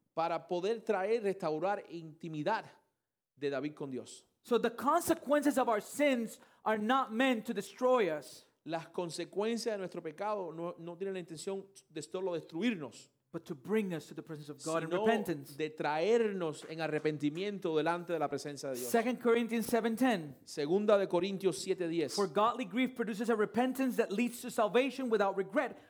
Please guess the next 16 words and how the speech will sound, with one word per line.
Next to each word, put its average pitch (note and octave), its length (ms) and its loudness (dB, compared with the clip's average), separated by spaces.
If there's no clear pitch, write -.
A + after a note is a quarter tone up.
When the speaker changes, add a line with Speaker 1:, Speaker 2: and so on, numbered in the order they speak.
Speaker 2:
whereas F3+ 320 0
worldly A3+ 340 2
grief F#3 360 -8
produces D3+ 580 -10
death." C3 220 -10
Speaker 1:
Porque D#3 260 0
la C#3+ 160 0
tristeza F#3+ 720 -2
que D#3 200 -2
es E3 120 -6
según D#3+ 380 -6
Dios E3+ 340 -2
produce E3+ 460 -2
arrepentimiento D3 920 -8
para D3 160 -4
salvación, C3+ 640 -6